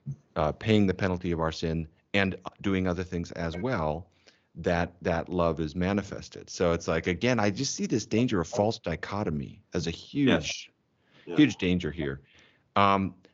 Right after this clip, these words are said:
Speaker 1: let me share one area where I've benefited from engaging with Roman Catholic theologians on the atonement, and that is,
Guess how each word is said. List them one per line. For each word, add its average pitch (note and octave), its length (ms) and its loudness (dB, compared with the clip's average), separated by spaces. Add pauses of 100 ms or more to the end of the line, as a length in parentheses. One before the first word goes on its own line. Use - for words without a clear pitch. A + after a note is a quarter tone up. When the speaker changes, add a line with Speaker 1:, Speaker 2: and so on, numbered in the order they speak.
(120)
Speaker 1:
let D#3 160 4
me A#3+ 100 -2
share E3 220 0
one C3 260 0
area A#2 220 2
where G2 160 2
I've G#2+ 240 2
benefited G2 540 0
from F2 420 0
engaging F#2 380 0
with E2+ 160 -2
Roman E2 160 2
Catholic G2+ 380 -2
theologians D#2+ 540 -2
on D#2+ 120 -2
the D2+ 80 0
atonement, D#2+ 520 0
and F2 140 0
that G2 160 6
is, F2+ 220 2